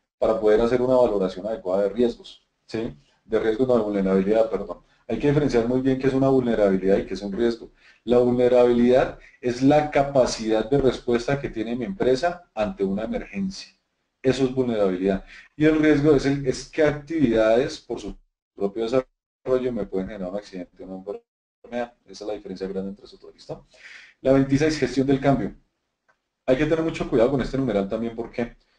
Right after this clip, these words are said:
Porque es que la norma me exige que yo asegure que cuando implemente cambios dentro de la organización, sobre todo si estos cambios me afectan la seguridad y la salud del trabajo de las personas,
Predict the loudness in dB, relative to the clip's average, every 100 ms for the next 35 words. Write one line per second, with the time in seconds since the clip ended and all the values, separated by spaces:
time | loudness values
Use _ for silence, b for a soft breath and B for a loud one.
0 | _ _ -10 -8 -2 0 0 -2 -2 -2
1 | -2 -6 -6 -8 -12 _ _ _ _ _
2 | -12 -4 0 2 2 0 0 -2 -6 -6
3 | -4 -2 -4 -4 -6 -6 -8 -8 -2 -2
4 | 0 -2 -2 -6 -6 -4 -4 -4 -8 -8
5 | -10 -8 -8 -4 -2 -2 -2 -2 -2 -4
6 | -12 -6 -6 -6 -8 -6 -4 -4 -4 -4
7 | -8 -6 -8 -8 -6 -4 -4 -4 -6 -6
8 | -6 -2 0 0 -4 -6 -6 -4 -4 -6
9 | -14